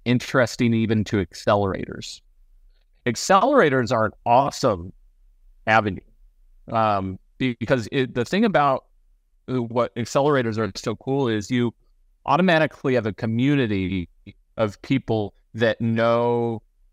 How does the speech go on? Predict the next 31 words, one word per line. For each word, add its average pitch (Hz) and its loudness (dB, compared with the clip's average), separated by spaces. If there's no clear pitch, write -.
um, 107 0
investors, 135 0
that 101 -6
know 123 2
all 131 4
the 123 -2
obstacles 123 -4
and 107 -4
challenges. 120 -2
Like, 107 2
they're 117 0
usually 120 0
pretty 120 0
knowledgeable 110 0
people 120 -4
who 113 0
can 107 -2
guide 104 0
you. 160 0
And 120 -4
so 117 2
you're 113 2
like, 107 0
you 123 -2
know, 104 -2
you're 120 0
going 120 0
through 127 -2
this 113 -4
intensive 110 -4
process. 127 -2